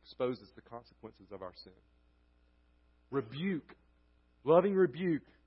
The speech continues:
God pointing out through whatever form he uses, God pointing out sin in our life, it often exposes the consequences of our sin. Last week when we studied chapter eleven, we said that even though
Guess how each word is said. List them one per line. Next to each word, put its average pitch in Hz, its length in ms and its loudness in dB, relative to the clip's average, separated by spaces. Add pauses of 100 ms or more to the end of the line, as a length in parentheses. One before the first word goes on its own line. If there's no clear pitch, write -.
(160)
God 170 480 8
pointing 185 380 2
out 156 340 2
through 160 140 0
whatever 180 380 4
form 165 500 2 (180)
he 190 60 -8
uses, 160 680 -2
God 156 300 4
pointing 196 240 0
out 175 160 2
sin 175 160 -6
in 170 60 -2
our 165 200 0
life, 143 220 2 (320)
it 165 180 0
often 165 360 0
exposes 156 920 -2 (220)
the 120 80 -4
consequences 123 720 -8
of 110 100 -4
our 110 140 -2
sin. - 240 -8 (180)
Last 208 280 6
week 196 180 0
when 170 100 0
we 160 100 0
studied 190 360 -2
chapter 175 340 -2
eleven, 160 480 4 (200)
we 185 80 -2
said 214 220 2
that 156 120 2
even 220 320 -2
though 208 160 8